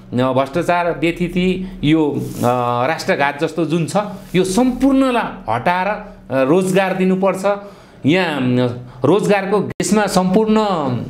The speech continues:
अ, देशभक्त, राष्ट्रवादीहरू, राजावादीहरू, गणतन्त्रवादी, प्रजातन्त्रवादीहरू सबै एक भएर, अ, देश बचाउनुपर्छ। अ,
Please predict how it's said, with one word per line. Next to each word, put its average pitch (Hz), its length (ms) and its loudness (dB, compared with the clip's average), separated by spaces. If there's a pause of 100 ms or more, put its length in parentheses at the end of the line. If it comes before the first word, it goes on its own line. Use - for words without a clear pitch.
(640)
अ, 120 280 2
देशभक्त, 143 540 2 (420)
राष्ट्रवादीहरू, 156 840 2
राजावादीहरू, 143 840 0
गणतन्त्रवादी, 135 1080 0
प्रजातन्त्रवादीहरू 123 920 0
सबै 131 300 0
एक 131 340 0
भएर, 107 120 0 (500)
अ, 101 240 2
देश 127 280 -2
बचाउनुपर्छ। 123 560 0
अ, 143 140 -2